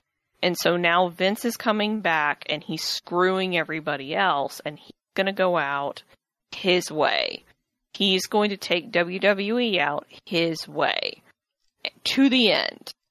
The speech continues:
And that's what this all really is, is he's gonna sell it. He's gonna make sure that his children don't get their hands on it or whatever. Who knows what's going through Vince's brain, right? But in the end, Vince is securing the future for the McMahon family. Nine point three billion dollars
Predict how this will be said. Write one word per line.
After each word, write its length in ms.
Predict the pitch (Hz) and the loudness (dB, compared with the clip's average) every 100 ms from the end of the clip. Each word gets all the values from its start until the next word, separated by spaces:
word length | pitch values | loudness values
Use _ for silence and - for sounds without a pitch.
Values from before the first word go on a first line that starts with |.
| _ _ _ _ | _ _ _ _
And 160 | 185 196 | -2 2
that's 240 | 202 196 | 0 0
what 160 | - 220 | -4 -4
this 160 | 190 160 | -4 -2
all 200 | 151 156 | -2 -2
really 380 | 175 160 185 | -6 -6 -2
is, 200 | 220 175 | 0 0
is 100 | - | -6
he's 280 | - - 185 | -12 -8 -8
gonna 240 | - 214 220 | -4 -2 -2
sell 320 | - 170 165 | 0 0 2
it. 180 | 160 - | 0 -4
He's 220 | 170 - | -14 -6
gonna 180 | 185 175 | -4 -4
make 220 | 175 170 | -4 -4
sure 340 | - 165 165 | -2 -2 -2
that 520 | 165 147 147 147 - - | -4 -2 -2 -2 -4 -8
his 320 | - 180 196 | -2 -2 -2
children 480 | - 190 170 170 165 | -2 -2 0 -2 -2
don't 180 | 147 | -4
get 140 | 151 - | -4 -4
their 120 | 180 | -4
hands 300 | 165 160 160 | -4 -4 -4
on 180 | 160 160 | -4 -2
it 140 | 156 | -4
or 100 | 151 | -4
whatever. 600 | 160 156 135 131 139 143 | -4 -4 -4 -4 -6 -6
Who 180 | 156 175 | -8 -6
knows 300 | 165 156 151 - 143 - | -4 -4 -4 -10 -16 -6
what's 240 | 151 147 | -4 -4
going 220 | - 143 | -6 -10
through 100 | 143 | -10
Vince's 300 | 139 127 - | -12 -12 -12
brain, 300 | - - - | -6 -4 -4
right? 280 | - 156 160 - - - - - | -2 -2 -2 -8 -14 -14 -16 -2
But 160 | 202 - | -2 0
in 100 | 233 | 2
the 180 | 262 233 | 4 6
end, 220 | 190 185 | 6 2
Vince 380 | 170 202 220 - | 2 2 2 -2
is 100 | 226 | -4
securing 560 | 214 - 185 175 180 | -6 -6 -2 0 0
the 60 | 175 | -4
future 460 | - 160 156 - 156 | -8 -10 -8 -8 -10
for 340 | - 156 165 | -8 -6 -4
the 100 | 165 | -4
McMahon 560 | 156 165 156 143 147 143 | -6 -8 -8 -6 -6 -8
family. 560 | - 139 143 104 - | -8 -6 -4 -6 -8
Nine 400 | 160 160 196 226 | -6 0 2 2
point 300 | - 214 190 | 2 0 -2
three 220 | - 196 | -6 -8
billion 400 | 180 175 170 160 | -2 0 0 -2
dollars 580 | 156 151 147 147 143 147 | -2 0 0 -4 -6 -8